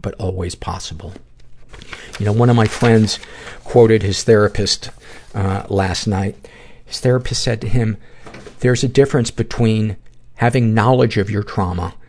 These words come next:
and healing your trauma. And that having knowledge of your trauma is the beginning of healing your trauma." And for the latter,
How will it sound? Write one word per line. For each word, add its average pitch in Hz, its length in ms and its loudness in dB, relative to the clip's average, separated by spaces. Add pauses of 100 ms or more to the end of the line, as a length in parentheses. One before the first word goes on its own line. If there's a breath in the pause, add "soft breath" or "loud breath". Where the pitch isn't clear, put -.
(240 soft breath)
and 92 160 -6
healing - 580 -2 (300)
your - 180 -12
trauma. - 520 -8 (720 soft breath)
And 101 540 -4 (260)
that - 440 -4 (560)
having 135 320 2
knowledge 127 400 4
of 98 140 -2
your 104 80 -4
trauma 104 340 -2
is 104 180 -2
the 107 80 -6
beginning 113 640 2 (720)
of 104 100 -2
healing 101 480 -4 (260)
your - 160 -10
trauma." - 380 -10 (2750 soft breath)
And 104 220 0
for 110 240 2
the 107 140 2
latter, 113 560 4